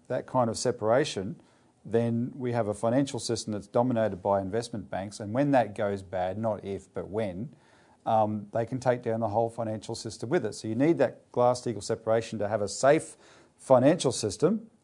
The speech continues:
very important. And then I would add to that, when, once you have that safe financial system, you can see the benefit of an institution like a postal bank,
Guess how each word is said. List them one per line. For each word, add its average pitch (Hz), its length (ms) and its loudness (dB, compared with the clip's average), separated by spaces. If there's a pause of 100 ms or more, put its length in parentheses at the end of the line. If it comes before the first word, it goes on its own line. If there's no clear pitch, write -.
(100)
very 131 200 8
important. 123 560 6 (440)
And 143 160 2
then 131 120 6
I 127 100 12
would 127 120 6
add 202 220 10
to 143 100 2
that, 104 320 0 (240)
when, 135 220 -2
once 147 240 4
you 135 80 0
have 170 280 4
that 135 280 4
safe 127 260 2
financial 127 440 -2
system, 123 360 -4
you 123 80 -2
can 131 120 -2
see 135 140 -2
the 117 100 -2
benefit 123 440 0
of 110 140 -2
an 117 80 -2
institution 117 640 -6
like 107 180 -2
a 104 40 -10
postal 190 420 2
bank, 110 320 0